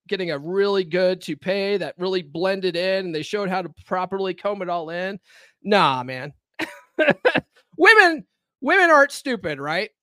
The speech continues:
They could see that you're trying to cover up an insecurity if you go with, with a, with, with something like that. Um, there's also, like, the spray-on stuff,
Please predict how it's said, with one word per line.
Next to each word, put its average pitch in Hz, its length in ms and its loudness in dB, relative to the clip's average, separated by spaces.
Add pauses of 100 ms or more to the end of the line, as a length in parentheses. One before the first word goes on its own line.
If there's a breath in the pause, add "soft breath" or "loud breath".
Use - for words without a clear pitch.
(300)
They 226 160 -2
could 320 160 -8
see 247 520 -4 (240)
that 208 180 0
you're 214 100 0
trying 226 420 0
to 214 60 -8
cover 190 400 -4
up 170 140 -6
an 160 100 -10
insecurity 139 840 -12
if 147 120 -10
you 156 120 -16
go 165 180 -4
with, 151 200 -8 (120)
with 156 240 -12
a, 127 380 -10
with, 143 240 -14
with 156 120 -12
something 156 220 -10
like 131 200 -12
that. 110 180 -12 (240)
Um, 170 260 -2
there's 202 160 2
also, 254 380 6
like, 196 220 2
the 170 60 -2
spray-on 202 640 -6
stuff, 185 500 -8